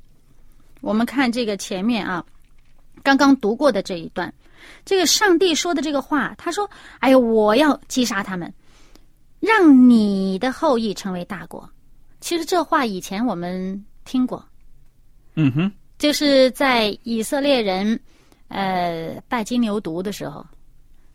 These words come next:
Speaker 1: 啊，这个以色列人在山下背叛上帝，拜金牛犊。那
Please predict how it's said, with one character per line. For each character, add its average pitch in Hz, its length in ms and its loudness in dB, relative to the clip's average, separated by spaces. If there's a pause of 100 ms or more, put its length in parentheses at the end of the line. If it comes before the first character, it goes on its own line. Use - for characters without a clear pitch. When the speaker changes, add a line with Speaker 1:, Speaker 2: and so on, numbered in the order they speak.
(120)
Speaker 1:
啊， 165 220 -8 (320)
这 277 180 0
个 208 400 2
以 254 200 -4
色 320 160 2
列 311 160 4
人 233 160 2
在 262 160 -2
山 294 300 2
下 277 280 0 (380)
背 285 140 2
叛 226 180 -4
上 214 220 -4
帝， 208 100 -4
拜 214 200 -6
金 226 180 -4
牛 190 160 -4
犊。 151 200 -8 (480)
那 247 220 -2